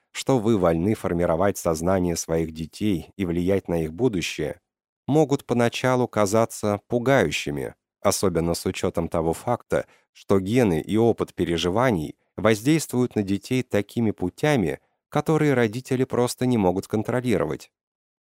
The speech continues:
Но если вы по-настоящему поняли суть понятия интеграции, это освободит вас от опасений, что вы недостаточно делаете для своих детей. В ваши обязанности не входит задача избежать любых ошибок,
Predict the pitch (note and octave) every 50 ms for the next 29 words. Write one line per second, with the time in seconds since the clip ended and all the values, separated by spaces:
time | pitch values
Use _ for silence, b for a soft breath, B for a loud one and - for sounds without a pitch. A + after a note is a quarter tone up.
0 | _ _ _ _ _ _ - - F2+ F2+ F2 F2 F#2 F#2 - - F2 E2+ E2+ E2+
1 | G#2 G2+ - F#2 F2+ F#2 - - - G#2 G#2+ A2+ A#2+ A2 - - - E2+ E2 D#2+
2 | - - G#2+ A2 G2+ F#2 D#2+ D#2 D2+ C2 - - - - C3 A#2 - - - F#2
3 | F2+ F#2 G#2+ A2 G#2 - - E2+ E2 - F2+ F2 G#2 C3 C#3+ C#3+ - - - -
4 | C2 - - _ _ _ _ _ _ - B2+ C#3+ C#3+ - C3+ B2 - - A#2 -
5 | - A#2+ A#2 A#2+ A2+ A2+ A2 G2 G#2 G#2 - F2 F2 F#2 F#2 F2 - F2 - E2
6 | - - E2 E2 - - - C3+ C3+ B2+ A#2 A2 G2+ b b b b b - -
7 | A#2+ A#2 G#2+ A2+ A#2 A2+ G#2+ F#2 A2 G#2+ - - - G2+ A2+ - A2 - - -
8 | F#2 F2 D#2+ D#2 E2+ F2+ F#2 F2+ F2 - F2 E2 E2 D#2+ - - D#2 D#2 E2 D#2+
9 | D2+ D#2 D#2 D#2+ - - - C#2+ A#1 - _ _ _ _ _ _ _ _ _ _
10 | _ _ _ _ - - G#2 A#2 D3+ D#3 - - C3 B2 A2 G#2 A#2+ C3 B2+ A2
11 | G#2+ G#2+ G#2 - - - - G#2 G2 F#2+ b b b b b C3 D3 D3 - -
12 | F3 E3+ C3+ A2 F2+ F2 F2+ E2 E2 G#2+ B2 B2 - - F#2+ E2+ E2 G2 F#2 F2
13 | F2 G2 F2+ E2+ F#2+ A2+ G#2+ - - F2+ F2 E2+ G2+ G#2+ - - G2 G2 - -
14 | - A#2+ F#2+ D2+ C#2 - -